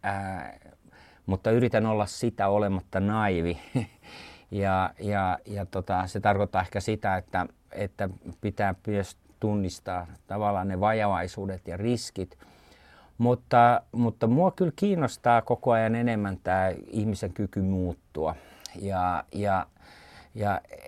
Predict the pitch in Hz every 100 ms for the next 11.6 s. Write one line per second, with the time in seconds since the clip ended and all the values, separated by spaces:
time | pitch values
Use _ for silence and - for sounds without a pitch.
0 | - 123 123 120 113 107 104 - 107 -
1 | - - 98 92 104 101 104 98 95 -
2 | 98 104 101 95 - - 104 - 101 95
3 | 90 - - - 139 135 120 - 104 78
4 | - _ _ _ _ - 95 95 90 135
5 | 123 101 - 95 90 87 90 85 92 92
6 | 82 - 82 80 - - 101 92 98 -
7 | 113 107 95 92 - 107 104 92 85 -
8 | 85 80 - - - _ _ - 113 110
9 | - 120 - - 90 - 87 95 92 87
10 | 87 - 101 95 87 - 87 - 85 -
11 | 82 - 82 87 73 76